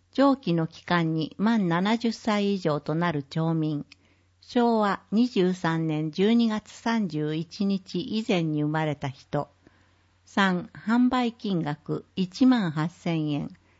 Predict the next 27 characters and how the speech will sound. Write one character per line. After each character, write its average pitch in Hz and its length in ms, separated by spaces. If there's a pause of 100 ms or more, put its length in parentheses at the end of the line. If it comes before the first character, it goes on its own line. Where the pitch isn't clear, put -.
(460)
通 254 240
常 247 240
価 233 200
格 185 300
か 156 180
ら 147 300
二 185 180
千 233 260
六 147 220
百 202 280
円 156 220
を 151 80
助 151 200
成。 151 380 (840)
四、 220 340 (240)
販 233 280
売 202 320
所。 165 220 (920)
京 254 240
急 233 280
バ 202 180
ス、 - 380 (240)
逗 226 180
子 185 240
営 180 240
業 170 240
所、 - 300